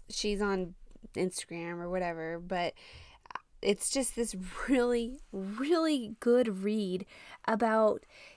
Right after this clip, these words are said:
how to find, find who you are without diets and everything that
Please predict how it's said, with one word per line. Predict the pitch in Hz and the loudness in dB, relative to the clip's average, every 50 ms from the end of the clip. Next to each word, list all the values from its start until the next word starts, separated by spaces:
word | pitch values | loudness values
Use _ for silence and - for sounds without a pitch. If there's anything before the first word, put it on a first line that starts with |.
| _ _ | _ _
how | - - - 269 285 294 302 302 294 - | -8 -4 -2 2 4 4 4 4 2 -2
to | - - - 240 233 233 226 226 226 220 - _ _ _ _ _ _ _ _ _ _ _ _ _ _ _ _ _ _ - 208 | -6 -4 -2 -2 0 0 0 -2 -4 -4 -8 _ _ _ _ _ _ _ _ _ _ _ _ _ _ _ _ _ _ -18 -10
find, | - 254 254 269 285 277 262 226 208 - _ _ _ _ _ _ _ _ _ _ _ _ _ _ _ - - | -8 -6 -2 0 2 2 2 0 -2 -4 _ _ _ _ _ _ _ _ _ _ _ _ _ _ _ -18 -16
find | - - - 262 269 320 359 311 | -14 -12 -10 -4 -2 -2 -2 -2
who | - - 302 294 | 0 2 4 4
you | 269 254 262 254 220 196 | 6 6 4 4 4 2
are | 196 185 190 196 196 196 | 0 0 2 2 2 2
without | 196 190 208 196 - 202 208 226 214 190 | 2 2 0 -2 0 -2 0 0 0 0
diets | 202 196 185 190 190 196 214 208 - 233 | -2 -4 -4 -2 -2 -2 -2 -2 -4 -4
and | 226 | -2
everything | 220 220 226 220 233 226 226 220 220 - - - - - - - _ _ _ _ _ _ _ _ _ - | -2 -2 -2 -2 0 -2 -2 -2 -4 -6 -12 -20 -20 -20 -20 -20 _ _ _ _ _ _ _ _ _ 0
that | 214 233 233 - - | 4 6 6 6 4